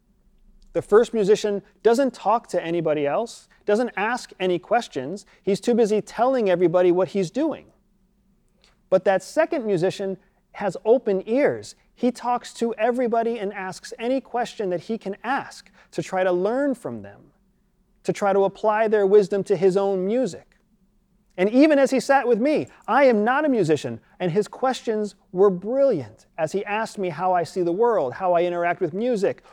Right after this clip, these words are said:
what I like to listen to, what I don't like to listen to.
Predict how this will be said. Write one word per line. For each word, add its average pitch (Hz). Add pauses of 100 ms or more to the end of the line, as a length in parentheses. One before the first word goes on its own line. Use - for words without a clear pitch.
what 185
I 180
like 180
to 196
listen 214
to, 156
what 156
I 202
don't 233
like 190
to 156
listen 127
to. 98